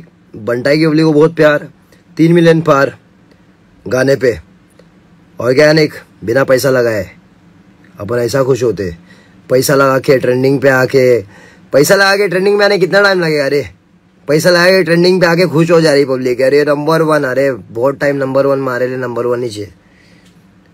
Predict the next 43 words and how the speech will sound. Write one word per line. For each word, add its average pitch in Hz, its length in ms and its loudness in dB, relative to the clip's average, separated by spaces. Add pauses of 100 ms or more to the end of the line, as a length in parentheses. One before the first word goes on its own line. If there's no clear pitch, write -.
वो 117 60 -6
भी 135 80 2
बिना 143 240 2
पैसा 175 240 2
लगाए 170 300 2
मारो 165 280 2
ना, 156 360 -2 (680)
audience 156 360 0
और 160 120 2
fans 151 280 -2
में 156 220 2
फर्क 143 360 -2
है 147 80 2
लाला। 127 340 -2 (320)
और 120 80 -4
आए 156 260 2
कि 202 100 2
नहीं 202 120 2
ये 175 60 4
लोग, 147 180 2
ये 135 60 0
लोग 147 100 0
को 160 60 0
टैग 156 220 -2
करके 170 260 2
डाला 151 180 2
हूँ 143 100 0
मैं, 107 180 -6 (760)
internet 170 360 2
gangsters 170 460 2
लोग 151 200 0
बहुत 175 160 2
बोलते 165 280 0
हैं 156 60 2
ना 170 100 2
ये 170 60 4
लोग, 190 200 0 (1700)
कि 160 420 4
क्या 165 180 2
बोल 185 180 4
रहे 190 120 2
गाने 170 220 2
में, 233 200 -2